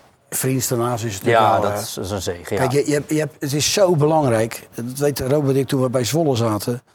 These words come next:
Speaker 1: Hè, had je Boekweg en Kromme in het centrum.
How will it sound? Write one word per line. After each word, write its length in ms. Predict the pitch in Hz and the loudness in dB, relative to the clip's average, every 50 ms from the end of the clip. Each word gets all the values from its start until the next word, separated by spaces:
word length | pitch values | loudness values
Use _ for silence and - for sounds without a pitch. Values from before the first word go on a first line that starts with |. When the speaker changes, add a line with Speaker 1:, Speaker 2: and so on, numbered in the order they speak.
| _ _ _ _ _ _ _ | _ _ _ _ _ _ _
Speaker 1:
Hè, 220 | - 127 135 131 | -2 -2 0 0
had 180 | 117 117 110 - | 0 -2 -2 -4
je 60 | 117 | -4
Boekweg 480 | 104 104 143 147 131 139 127 120 110 120 | -4 -2 -2 -2 -2 -2 -2 -2 0 -2
en 340 | 123 117 113 117 113 110 - | -2 -2 -2 -2 -4 -4 -2
Kromme 380 | - 160 156 151 143 143 139 135 | -2 0 0 2 2 0 0 0
in 60 | 131 | 0
het 100 | 127 120 | -2 -2
centrum. 500 | - - 139 127 117 - 127 123 120 | -2 -2 -2 -2 -2 -4 -4 -6 -6